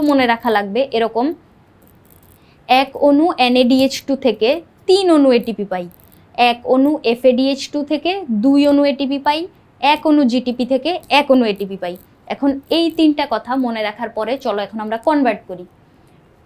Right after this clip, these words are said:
আমি বলছি এক অণু এনএডিএইচ টু থেকে তিন অণু এটিপি পাই, তাহলে দুই অণু এনএডিএইচ টু থেকে তিন দুগুণা ছয় অণু এটিপি পাবো। এই যে দেখো ছয় অণু এটিপি, এরপরে চার অণু এটিপি তৈরি হয়েছিল, চার অণু এটিপি খরচ হয়ে গেছে,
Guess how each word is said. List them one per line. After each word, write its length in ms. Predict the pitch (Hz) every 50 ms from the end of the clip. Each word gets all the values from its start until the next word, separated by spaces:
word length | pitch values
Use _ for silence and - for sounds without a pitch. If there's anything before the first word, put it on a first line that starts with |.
| _ _ _ _ _ _ _ _ -
আমি 180 | 226 233 240 254
বলছি 340 | 233 240 226 220 220 - 262 302 - - - - 233 247
এক 80 | 247 247 -
অণু 220 | - 269 277 294 320 311 -
এনএডিএইচ 540 | 233 233 240 240 247 220 254 247 247 247 - -
টু 100 | - 240
থেকে 300 | - 254 220 - 240 254 302 311 - - _ -
তিন 180 | 330 320 320 302
অণু 180 | 294 269 262 240
এটিপি 340 | 226 208 202 214 190 202 196 -
পাই, 120 | 170 170 180 - _ _ _ _ _ -
তাহলে 280 | 208 208 208 240 240 247 220 214 247
দুই 180 | 269 285 294 302
অণু 180 | 302 294 285 294 302 277
এনএডিএইচ 460 | 262 254 254 254 240 254 262 262 254 - -
টু 100 | - 269
থেকে 260 | 254 285 254 254 277 285 311 302 -
তিন 140 | - 269 262 254
দুগুণা 280 | 233 254 254 269 277 285 277
ছয় 320 | - - - 320 311 311 311
অণু 160 | 311 302 302 311 311 294
এটিপি 300 | 277 - 277 240 262 254
পাবো। 240 | 240 233 226 214 240 254 - - - - -
এই 120 | - 262 233
যে 100 | 254 254
দেখো 240 | 247 240 240 - 262 262 262
ছয় 260 | - - 302 294 277
অণু 140 | 277 277 262
এটিপি, 360 | 254 240 214 233 220 208 226 226 233 _ - -
এরপরে 480 | 262 294 294 285 - 254 233 202 208 240 302 302 - _ _ -
চার 240 | - 302 277 269 262
অণু 160 | 262 269 269 269
এটিপি 320 | 269 269 269 262 240 269
তৈরি 260 | 262 262 262 254 269 262
হয়েছিল, 280 | 277 269 - - 277 339 370 370
চার 220 | - 320 262 240 233 240
অণু 140 | 247 247
এটিপি 280 | 240 240 233 247 240 302
খরচ 300 | 294 - 320 294 285 285 - -
হয়ে 140 | 247 214 202
গেছে, 220 | 208 202 - 202